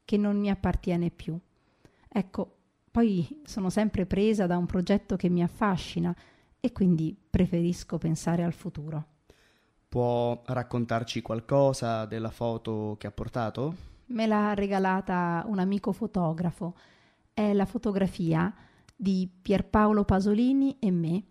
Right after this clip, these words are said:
Speaker 1: giovane ragazza di vent'anni, in Africa. Abbiamo fatto con Pasolini forse una ventina di viaggi.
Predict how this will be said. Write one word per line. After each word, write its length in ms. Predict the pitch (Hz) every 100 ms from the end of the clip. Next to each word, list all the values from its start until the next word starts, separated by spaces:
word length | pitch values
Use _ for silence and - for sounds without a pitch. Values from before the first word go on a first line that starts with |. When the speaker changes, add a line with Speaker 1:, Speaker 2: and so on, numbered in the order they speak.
| _ _ _
Speaker 1:
giovane 480 | - 214 214 196 185
ragazza 680 | 180 180 170 175 - 190 165
di 160 | - 175
vent'anni, 800 | 165 170 - 147 165 156 170 170 _
in 160 | 185 180
Africa. 560 | 147 143 - - 151 - _ _ _ _ _ _ _ _ _ _ -
Abbiamo 320 | 202 226 220
fatto 720 | - 175 170 - 175 165 180
con 260 | - 185 170
Pasolini 760 | - 170 180 180 175 170 170 185 _ _ _ _
forse 440 | - 269 - -
una 180 | 214 208
ventina 580 | 208 208 202 214 185 170
di 100 | 165
viaggi. 540 | 165 160 151 165 165